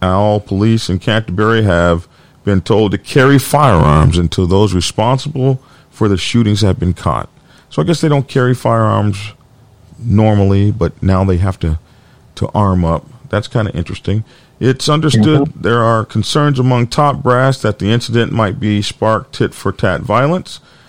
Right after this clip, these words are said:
Speaker 1: The two people who dropped the Rebels gang member at the hospital are in police custody. Both of those people,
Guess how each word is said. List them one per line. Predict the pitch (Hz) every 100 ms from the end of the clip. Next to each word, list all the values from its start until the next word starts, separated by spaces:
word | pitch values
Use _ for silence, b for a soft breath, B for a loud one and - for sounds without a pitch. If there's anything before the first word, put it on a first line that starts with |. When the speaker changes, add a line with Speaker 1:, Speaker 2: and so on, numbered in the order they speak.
| b
Speaker 1:
The | - 107
two | 135
people | 127 123 123 104
who |
dropped | 87 110 117
the |
Rebels | 98 107 101
gang | 101 101 101
member | 98 101
at | 92
the |
hospital | 98 95 - 98
are | 87
in | 85
police | 98 92 -
custody. | 120 113 - 113 113 B B B -
Both | 175 151
of |
those | 143 131
people, | 131 135 123 120